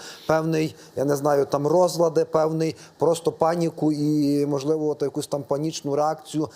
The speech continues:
несистемну, несвідому на ті речі, які зараз відбуваються, фактично на те, що Росія починає програвати,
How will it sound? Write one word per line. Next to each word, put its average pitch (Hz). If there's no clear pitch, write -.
несистемну, 151
несвідому 143
на 143
ті 151
речі, 160
які 143
зараз 139
відбуваються, 135
фактично 123
на 123
те, 135
що 120
Росія 120
починає 120
програвати, 127